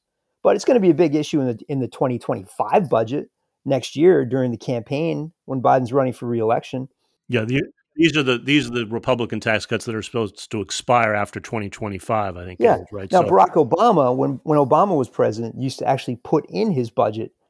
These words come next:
Speaker 1: you could see the proposals. He wanted to extend all the, you know, the Bush tax cuts for people making, you know, less than two hundred thousand dollars. So he,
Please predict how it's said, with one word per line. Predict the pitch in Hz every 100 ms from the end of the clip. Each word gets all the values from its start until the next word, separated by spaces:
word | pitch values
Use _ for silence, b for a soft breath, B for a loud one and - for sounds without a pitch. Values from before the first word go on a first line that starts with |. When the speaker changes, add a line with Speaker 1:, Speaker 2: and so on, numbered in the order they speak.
| -
Speaker 1:
you | 147
could | - 117
see | - 208 156
the | 131
proposals. | 127 - 175 175 117 107
He | 160
wanted | 151 151 139
to | 127
extend | 120 - 202 165 127 123 _ _ _ _ _ -
all | 147 147
the, | 131 120 -
you | 135
know, | 113
the | 117
Bush | 110 180 196
tax | - 117 101 -
cuts | 98 -
for | 120
people | 110 127 117
making, | 113 117 117 113 110 _ _ _ _
you | 135
know, | 120 104 - -
less | 117 123 123
than | 143 123 -
two | 139 131
hundred | 127 120
thousand | 120 117 113
dollars. | 139 170 113 - - - _ _ _ _ -
So | - 113
he, | 147